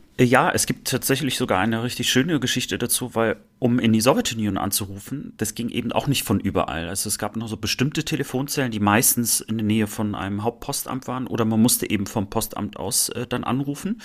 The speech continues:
Deswegen war das für mich eigentlich relativ normal, irgendwie, äh, ähm, zum Telefonieren, Post zu gehen. Und, äh, zu Silvester ist es halt ein bisschen komplizierter gewesen, weil da hat natürlich die Post zu und man wollte ja Oma und Opa, äh, anrufen.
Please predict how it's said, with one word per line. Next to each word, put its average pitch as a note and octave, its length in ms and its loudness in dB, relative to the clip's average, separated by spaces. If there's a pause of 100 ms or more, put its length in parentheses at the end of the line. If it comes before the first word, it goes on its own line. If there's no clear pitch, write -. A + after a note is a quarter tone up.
(280)
Deswegen G#2+ 320 2
war G2 80 6
das G#2+ 140 2
für A#2 80 -2
mich A#2 200 0
eigentlich F#2 220 -4
relativ G#2 380 -2
normal, G2 420 2
irgendwie, A2+ 480 -6 (380)
äh, - 100 2
ähm, G2 560 2
zum - 120 -2 (120)
Telefonieren, A2 460 4 (400)
Post G#2+ 260 4
zu E3+ 100 0
gehen. E3+ 340 -4 (540)
Und, A#2+ 520 6 (140)
äh, A2 280 4
zu A#2+ 160 2
Silvester A#2+ 440 4 (520)
ist - 180 0
es A#2+ 80 2
halt B2 160 2
ein - 20 0
bisschen B2+ 220 2
komplizierter B2+ 500 4
gewesen, F2 380 0
weil F2 80 0
da F#2 100 2
hat G2 100 -2
natürlich G2+ 260 -6
die - 80 -12
Post - 300 -6
zu D#3 200 0
und G#3 100 0
man G#2 160 2
wollte G#2+ 220 2
ja G#2 260 4
Oma G#2 240 2
und G2 80 2
Opa, B2 440 0 (220)
äh, G#2 180 0 (140)
anrufen. D#3+ 540 0